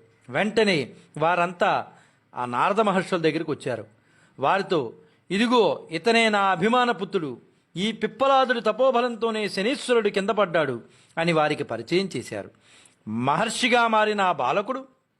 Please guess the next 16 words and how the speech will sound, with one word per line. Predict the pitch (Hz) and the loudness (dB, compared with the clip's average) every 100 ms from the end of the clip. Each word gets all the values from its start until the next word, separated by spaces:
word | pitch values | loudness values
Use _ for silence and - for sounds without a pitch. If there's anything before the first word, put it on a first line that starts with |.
| _ _ - | _ _ -8
అక్కడికి | 156 - 208 175 | -8 -2 -2 0
వచ్చిన | 175 180 247 151 - - _ - | 0 0 0 0 -6 -20 _ -18
బ్రహ్మదేవుడికి | 123 165 190 220 269 254 262 254 220 | -4 -2 0 0 2 2 2 0 -2
భక్తిగా | 175 175 175 220 214 | -2 -2 -2 0 0
నమస్కరించారు. | 175 180 - 175 135 123 107 - _ _ _ _ | 0 -4 -4 -4 -4 -8 -10 -14 _ _ _ _
ఆయన | 131 156 180 165 | -2 0 0 -2
అతన్ని | 156 151 180 160 | -2 -2 -2 -2
ఆశీర్వదించి, | 123 127 - 196 220 180 - 147 160 _ _ _ - | -4 -6 -2 -2 -2 -4 -8 -12 -14 _ _ _ -8
"నాయనా, | 127 139 147 170 208 - _ _ _ _ _ _ _ _ 165 | -4 -2 0 -2 -4 -14 _ _ _ _ _ _ _ _ -2
నీకు | 208 247 190 113 - _ _ - | 0 0 -2 -4 -8 _ _ -14
నారదుడు | 123 135 202 254 247 | -4 -2 2 2 0
పెట్టిన | 240 208 202 190 | -2 -4 -4 -8
పేరు | 175 185 202 123 - _ _ _ _ - - | -4 -2 -2 -6 -14 _ _ _ _ -20 -4
ఈ | 175 214 | 0 0
భూమండలంలో | 147 202 277 262 247 233 220 214 | 2 2 2 2 2 2 2 2
సార్థకమవుతుంది. | - 170 196 196 233 208 175 147 110 | 0 -2 -2 -4 -2 -2 -2 -6 -10